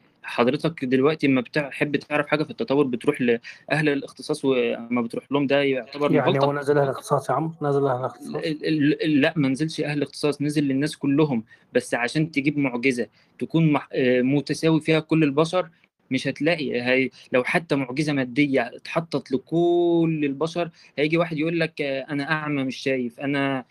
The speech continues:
Speaker 1: أطرش ما بسمعش، أنا أخرس ما بتكلمش، أنا مشلول ما، ما بحسش، أنا"، ما،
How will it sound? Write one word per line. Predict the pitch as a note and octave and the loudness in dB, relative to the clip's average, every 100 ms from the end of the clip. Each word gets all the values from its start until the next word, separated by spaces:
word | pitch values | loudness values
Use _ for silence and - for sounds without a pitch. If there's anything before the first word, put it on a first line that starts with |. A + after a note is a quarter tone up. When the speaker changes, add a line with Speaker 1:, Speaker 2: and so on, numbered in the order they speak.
| _ _ | _ _
Speaker 1:
أطرش | D#3 D#3+ D3 C3+ | -4 0 -4 -2
ما | C3 | -4
بسمعش، | B2+ - C3+ - | -4 -2 -4 -2
أنا | C3+ | -4
أخرس | D3+ C#3+ C3+ | -2 -4 -2
ما | A#2+ | -2
بتكلمش، | A#2+ - B2 C3 C3+ A#2+ | -4 -4 -2 0 0 0
أنا | C3 | -2
مشلول | C3 B2+ - D#3 D3 | 0 -2 -2 0 2
ما، | C#3 B2+ B2 - - _ | 0 2 0 -2 -14 _
ما | C3+ | 0
بحسش، | C3 D3 C#3 B2+ A#2+ | 0 0 -4 -6 -4
أنا"، | C#3 C#3 - _ - _ - | -2 -2 -4 _ -20 _ -6
ما، | A#2+ | -6